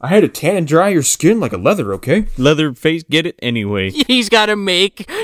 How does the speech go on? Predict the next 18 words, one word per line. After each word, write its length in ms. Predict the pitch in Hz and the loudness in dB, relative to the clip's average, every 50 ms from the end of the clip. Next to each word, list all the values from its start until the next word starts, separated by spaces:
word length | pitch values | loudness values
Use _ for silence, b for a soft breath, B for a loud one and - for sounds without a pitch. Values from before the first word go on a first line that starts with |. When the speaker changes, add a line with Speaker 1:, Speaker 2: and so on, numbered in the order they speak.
| 415 B | -6 B
Speaker 3:
he's 160 | 453 440 415 | -6 -2 2
gotta 220 | - 415 392 240 | 2 4 4 4
make 300 | 214 196 190 190 202 160 | 2 2 0 -2 -2 -2
Gunner's 420 | 135 143 151 151 156 160 156 143 151 | -2 0 0 2 2 0 0 -2 0
leather 320 | 139 135 123 120 147 151 | 0 0 0 0 -2 -2
faces 560 | 139 - - 139 143 143 - - 160 147 - | -4 -2 -2 -2 -2 -2 -2 -4 -6 -8 -10
for 360 | - - 143 135 151 165 160 | -10 -6 -2 2 2 2 2
him. 260 | - - 175 170 175 - _ - | 2 2 2 2 2 0 _ -10
He's 80 | - - | -2 2
the 80 | - 208 | 4 6
only 200 | 202 196 196 202 | 6 6 6 4
one 140 | 202 202 190 | 4 4 2
that 100 | 175 151 | 2 0
has 160 | 156 156 135 | 0 -2 -2
the 60 | 131 135 | -4 -8
patience. 720 | - - 135 127 135 127 - - 156 151 156 - - - - | -6 -4 -2 -2 -2 -2 -2 -4 -6 -6 -8 -10 -10 -4 2
Speaker 1:
"Really, 300 | 110 123 175 208 214 190 165 | 6 8 10 10 8 8 4
I'm 140 | 156 117 | -2 -6